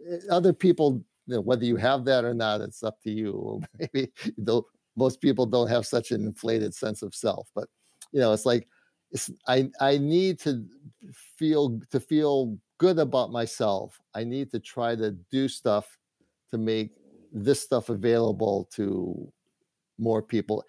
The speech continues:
and to be part of the tradition. We are part of the tradition, and part of the tradition is handing it all o-, on. Like, we have our own responsibility to add to the tradition. And so,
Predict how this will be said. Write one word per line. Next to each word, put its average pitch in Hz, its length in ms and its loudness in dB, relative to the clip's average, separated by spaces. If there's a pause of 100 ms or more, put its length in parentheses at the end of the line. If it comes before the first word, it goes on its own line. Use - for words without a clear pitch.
(140)
and 127 200 0
to 127 100 -2
be 127 260 0 (200)
part 156 300 2
of 127 120 2
the 117 80 0
tradition. 110 440 -2
We 170 160 4
are 151 260 2
part 143 360 2
of 127 100 4
the 113 80 2
tradition, 98 640 -6 (280)
and 110 160 -4
part 143 200 2
of 135 60 4
the 131 60 2
tradition 123 560 -4
is 104 400 -4 (340)
handing 131 420 -2
it 120 60 2
all 139 360 0
o-, 151 300 2
on. 131 360 -4
Like, 104 240 -6
we 135 180 0
have 135 240 -2 (140)
our 123 160 0
own 143 220 -2
responsibility 127 1000 0
to - 240 -10
add 151 300 0
to 107 80 -8
the 95 100 -4
tradition. - 520 -12 (1200)
And 120 120 0
so, 123 300 4